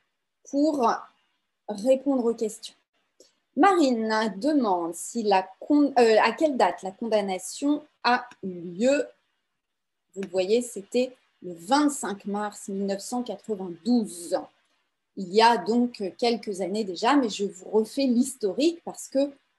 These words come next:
on ne peut pas comprendre, euh, les solutions d'aujourd'hui sans remonter à l'origine. Donc, c'est bon pour tout le monde, condamnation par la Cour européenne de cette solution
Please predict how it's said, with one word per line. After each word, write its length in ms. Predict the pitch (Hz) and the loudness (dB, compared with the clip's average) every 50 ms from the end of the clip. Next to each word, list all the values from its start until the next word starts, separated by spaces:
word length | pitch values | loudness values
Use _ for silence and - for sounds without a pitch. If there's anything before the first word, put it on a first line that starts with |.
| _ _ _ _ _ _ _ _ _ - | _ _ _ _ _ _ _ _ _ 2
on 100 | 262 262 | 4 4
ne 80 | 254 | 4
peut 180 | 254 285 269 262 | 6 4 4 4
pas 160 | - 320 302 | 6 4 4
comprendre, 920 | 302 269 247 220 - - - 247 254 269 294 311 311 311 294 302 269 - - - - - | 4 0 -4 -4 -4 -2 2 4 4 4 4 4 2 2 2 0 0 -2 -6 -10 -4 0
euh, 260 | 202 208 202 196 196 | 2 4 4 4 2
les 200 | 190 202 226 240 | 2 2 2 2
solutions 560 | 233 - 254 247 214 226 220 - - 247 233 | 2 0 -4 -4 -4 -4 -6 -8 -8 -6 -6
d'aujourd'hui 520 | 214 196 180 170 180 165 160 175 196 262 262 | -4 -4 -4 -6 -6 -8 -8 -6 -6 -4 -4
sans 460 | 269 - - - 226 233 247 247 - - _ _ | -6 -6 -6 -4 -2 -2 -2 -2 -4 -10 _ _
remonter 840 | - 185 180 185 214 226 226 214 196 190 190 - 254 254 269 - - _ _ _ _ | -6 -4 -2 2 2 2 2 0 -4 -4 -4 -2 0 0 0 0 -2 _ _ _ _
à 140 | - 202 185 | -4 -2 -2
l'origine. 520 | 190 190 208 254 269 220 202 185 - - _ _ _ _ _ _ _ _ _ _ _ _ _ _ _ _ _ _ _ _ _ _ _ - - - _ _ - | -2 0 0 2 2 0 0 -4 -8 -12 _ _ _ _ _ _ _ _ _ _ _ _ _ _ _ _ _ _ _ _ _ _ _ -12 -12 -12 _ _ -4
Donc, 160 | 202 277 302 | 0 0 0
c'est 140 | 294 - 330 | 0 0 2
bon 160 | 277 320 330 | 4 4 4
pour 160 | 320 330 330 | 4 4 0
tout 120 | 330 330 320 | 0 2 2
le 60 | 294 | 2
monde, 220 | 320 349 381 370 | 2 2 2 0
condamnation 720 | - 311 277 262 240 226 208 208 202 - - 233 233 247 240 - _ _ _ _ _ _ _ _ _ _ _ _ - | 0 2 6 6 6 6 4 0 -4 -4 -6 -6 -6 -6 -6 -10 _ _ _ _ _ _ _ _ _ _ _ _ 2
par 160 | - 302 311 | 4 4 6
la 120 | 311 277 | 6 4
Cour 200 | 262 269 277 254 | 4 4 2 4
européenne 680 | 226 214 208 202 202 190 180 185 240 277 285 277 226 175 | 4 4 4 4 2 2 4 4 4 4 4 2 0 0
de 300 | - 220 220 240 254 - - _ _ _ _ _ _ _ _ _ _ _ _ _ _ | 2 2 4 4 2 0 -2 _ _ _ _ _ _ _ _ _ _ _ _ _ _
cette 340 | - - - 226 214 208 - | -16 -8 -4 -4 -4 -4 -6
solution 720 | - - - 311 285 254 214 196 - - 208 220 247 294 | -8 -2 0 2 2 2 2 -2 -6 -8 -4 -2 -2 -2